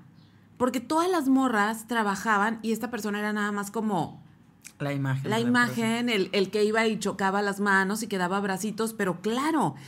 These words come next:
Speaker 1: el que se crecía en todo el trabajo de las mujeres y además nunca les daban crédito a las mujeres que estaban haciendo el trabajo, ¿no? Entonces, es, es cultural, ¿no? Y yo, la verdad, todas hemos sido eso, to-, no, no hables fuerte, no digas,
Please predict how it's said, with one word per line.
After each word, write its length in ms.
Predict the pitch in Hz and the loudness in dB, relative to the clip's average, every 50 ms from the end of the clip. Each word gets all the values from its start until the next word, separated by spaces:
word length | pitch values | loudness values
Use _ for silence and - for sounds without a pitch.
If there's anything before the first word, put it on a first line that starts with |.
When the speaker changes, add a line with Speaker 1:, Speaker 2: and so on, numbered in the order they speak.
| - - - - - - | -20 -20 -20 -20 -4 2
Speaker 1:
el 300 | 220 214 202 202 196 202 | 2 4 4 4 0 -2
que 140 | - 202 196 | -4 -4 -2
se 300 | 202 - 208 196 202 - | 0 0 0 -2 -2 -2
crecía 920 | - 185 175 170 165 165 - - 220 226 226 214 185 170 180 196 196 196 - - - - - - _ - - | -2 0 0 0 0 -2 -4 -2 0 2 2 2 2 2 0 -4 -6 -8 -12 -18 -20 -20 -20 -20 _ -6 -2
en 180 | 208 208 214 220 | -2 -2 0 0
todo 160 | 226 226 233 | 0 0 0
el 120 | 240 233 | 0 -2
trabajo 260 | 247 233 214 202 202 240 | -2 -2 -2 0 0 -2
de 60 | 226 | -2
las 100 | 220 202 | 0 0
mujeres 400 | 185 180 165 190 208 226 233 226 - | -2 -2 -2 0 -2 -2 -2 -4 -2
y 80 | 214 208 | -2 0
además 360 | 196 190 185 185 202 214 196 | 0 2 0 0 0 0 0
nunca 360 | 233 262 294 302 294 285 240 | 2 4 4 2 2 0 -2
les 140 | 214 190 170 | -2 -2 -2
daban 220 | 190 170 170 170 | -2 -2 -4 -4
crédito 360 | 165 175 160 160 156 151 165 143 | -4 -2 -2 -2 -2 -2 -2 -4
a 40 | |
las 120 | 135 139 131 | -2 -2 -2
mujeres 300 | 139 131 139 156 135 135 | -2 -2 -2 -4 -6 -6
que 60 | 135 | -8
estaban 220 | 135 139 135 135 135 | -8 -6 -4 -4 -4
haciendo 260 | 127 135 131 135 139 | -4 -4 -4 -4 -4
el 80 | 135 135 | -4 -4
trabajo, 420 | 139 135 127 - 131 - 139 113 | -4 -4 -4 -4 -4 -6 -6 -6
¿no? 200 | 131 143 190 196 - - - - - - - | -4 -4 -4 -6 -8 -12 -18 -20 -20 -20 -8
Entonces, 460 | - 226 220 247 262 240 294 233 - - - | -4 -2 0 0 0 0 -2 -4 -6 -6 -8
es, 180 | - - - - | -8 -8 -6 -4
es 160 | 240 240 - | -4 -4 -4
cultural, 720 | - 320 302 - - 247 208 180 180 185 185 185 180 165 156 | -2 -2 -2 -2 -2 -2 0 2 2 2 2 2 2 2 0
¿no? 280 | 151 180 220 247 262 - - - - - - - - - - - - - - - | 0 0 -2 -4 -6 -10 -14 -18 -20 -20 -20 -20 -20 -20 -20 -20 -20 -20 -12 -6
Y 240 | - 240 226 196 190 | -2 0 0 0 0
yo, 400 | 202 247 262 262 262 269 - - | 0 2 2 2 2 0 -2 -2
la 140 | 247 247 240 | -2 0 0
verdad, 400 | 233 220 220 202 202 202 196 202 - - - - _ _ _ _ _ - _ - - - - - | 0 0 2 2 2 2 0 -2 -8 -18 -20 -20 _ _ _ _ _ -20 _ -20 -20 -20 -10 -4
todas 280 | 277 285 285 254 202 202 | -2 0 0 0 0 0
hemos 200 | 185 175 165 165 | -2 -2 -2 -2
sido 200 | 180 170 165 160 | -2 0 0 0
eso, 180 | 151 143 175 196 | 0 -2 -4 -6
to-, 220 | 196 - 160 160 | -4 -2 -2 0
no, 160 | 147 151 156 165 | 0 2 2 2
no 240 | 170 175 180 180 | 2 4 4 4
hables 240 | 175 165 156 151 143 | 4 2 2 0 -2
fuerte, 440 | - 160 151 147 156 156 190 196 196 | -4 -4 -4 -4 -4 -6 -6 -4 -4
no 200 | 196 196 180 170 | -2 -2 -2 -2
digas, 640 | 156 151 147 143 156 170 170 180 185 185 - - | -4 -4 -4 -2 -2 -2 -2 -4 -6 -8 -10 -12